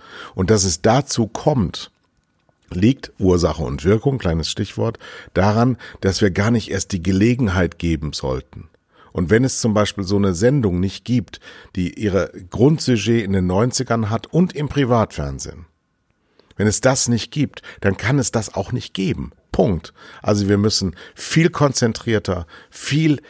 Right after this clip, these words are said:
veredelter arbeiten und nicht immer die gleiche Rotze seit zwanzig Jahren wiederholen. Wir machen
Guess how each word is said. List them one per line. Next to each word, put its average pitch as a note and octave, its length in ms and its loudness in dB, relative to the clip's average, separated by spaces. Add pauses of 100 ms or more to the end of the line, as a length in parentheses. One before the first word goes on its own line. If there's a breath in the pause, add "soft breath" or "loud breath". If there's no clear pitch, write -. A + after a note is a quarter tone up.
(140 loud breath)
veredelter A2+ 1040 0
arbeiten D#2 500 -6 (180 loud breath)
und A2 200 4
nicht - 260 -2 (120)
immer D#3 340 4
die G#2 240 -4
gleiche B2+ 720 -4 (160)
Rotze B2 560 0
seit F#2+ 260 -4
zwanzig B2+ 760 -2
Jahren G2+ 440 -2
wiederholen. E2+ 480 -6
Wir D2+ 80 -8
machen - 280 -10